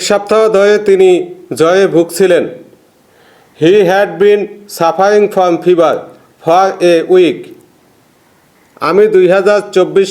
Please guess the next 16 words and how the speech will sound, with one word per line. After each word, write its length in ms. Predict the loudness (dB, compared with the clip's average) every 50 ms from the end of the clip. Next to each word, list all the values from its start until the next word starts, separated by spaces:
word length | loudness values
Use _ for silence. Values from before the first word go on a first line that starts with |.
| -2
সালে 200 | -2 0 0 0 0 0 -2
তোমাকে 320 | -2 0 -2 0 0 -2 0 0 0
দেখেছিলাম। 500 | 0 0 0 0 0 0 0 0 0 -2 -4 -10 -18 -20 -20 _ _ -4 -2 0 2
I 20 | 2 2 2 2
had 160 | 0 0 0 0 2
been 140 | 2 2 2 0 -2
seeing 280 | 0 2 2 4 4 4 2 0 -4 -8 -16 -20 -18 -14 -4 0
since 280 | 2 2 2 0 0 -4 -10 -16 -16 -4 0
two 120 | 0 2 2
thousand 280 | 0 0 0 0 0 0 0 0
twenty-four। 640 | 0 0 0 0 0 0 -2 0 0 0 0 2 0 0 -4 -8 -14 -20 _ _ _ _ _ _ _ _ _ _ _ _ _ _ _ _ _ -6
আলিফ 360 | -4 -2 2 2 2 2 0 -2 -2 0 0
ও 20 | 0 0 0 0 0
আলবি 300 | 0 0 0 0 0 0 -2 -6 -12 -20 -20 -14 _ -4 -2 0
গত 160 | 0 0 0 -2 -2 0 0
পাঁচ 160 | 0 0 0